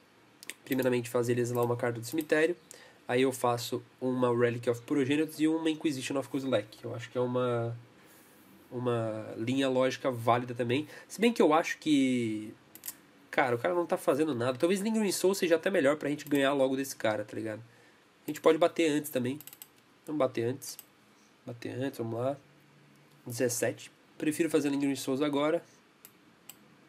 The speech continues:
No próximo turno eu posso... Porque daí eu quero estourar essa Relic logo, se nós não encontrarmos terrenos, e pelo menos uma das Lingering Souls a gente conseguiu usar.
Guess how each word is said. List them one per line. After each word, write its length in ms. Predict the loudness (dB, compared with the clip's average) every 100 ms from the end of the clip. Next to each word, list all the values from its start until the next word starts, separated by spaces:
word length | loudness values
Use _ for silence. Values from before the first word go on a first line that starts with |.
| -20 -10
No 80 | -4
próximo 320 | 0 0 0
turno 220 | 0 0
eu 60 | 2
posso... 580 | 4 2 2 -2 -2 -2
Porque 160 | 2 4
daí 80 |
eu 80 | 4
quero 140 | 4 2
estourar 240 | 4 2
essa 160 | 2 0
Relic 260 | 0 2
logo, 200 | 0 0
se 60 | -2
nós 140 | -2
não 60 | -2
encontrarmos 440 | -2 0 0 0
terrenos, 360 | -4 -2 0 -2
e 40 |
pelo 160 | -4 -2
menos 200 | 0 2
uma 120 | 2
das 140 | 2
Lingering 280 | 0 -2 -2
Souls 240 | -2 -2 -2
a 20 |
gente 160 | -4
conseguiu 360 | -6 -6 -4 -4
usar. 280 | -4 -6